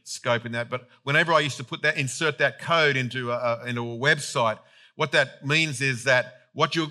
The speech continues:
what's between these brackets now is this reality is more important than the reality before and after. It take, this takes precedence. And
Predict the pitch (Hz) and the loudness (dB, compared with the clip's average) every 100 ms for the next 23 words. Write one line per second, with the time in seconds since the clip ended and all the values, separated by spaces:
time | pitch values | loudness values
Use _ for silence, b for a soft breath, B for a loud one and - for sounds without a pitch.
0 | 160 160 - 147 - 170 165 147 120 156 | -2 -4 -2 -6 -2 0 2 0 2 2
1 | 151 143 139 139 139 139 139 135 113 - | 2 -2 0 4 4 4 2 -2 -4 -14
2 | _ _ - 160 - - _ - 147 143 | _ _ -2 -2 -2 -8 _ 0 4 6
3 | 151 143 139 123 147 147 131 - 151 143 | 6 4 0 -2 -2 -2 -2 -4 -6 -4
4 | 135 135 139 143 143 135 131 151 151 143 | -4 0 4 4 2 -2 -4 -2 2 4
5 | 156 143 117 117 156 151 156 - 151 135 | 4 2 -6 0 0 0 -8 -2 -2 -2
6 | - - 170 - 131 95 - - B B | -4 -6 -4 -4 -8 -10 -14 -18 B B
7 | B B B 143 147 143 | B B B 2 2 2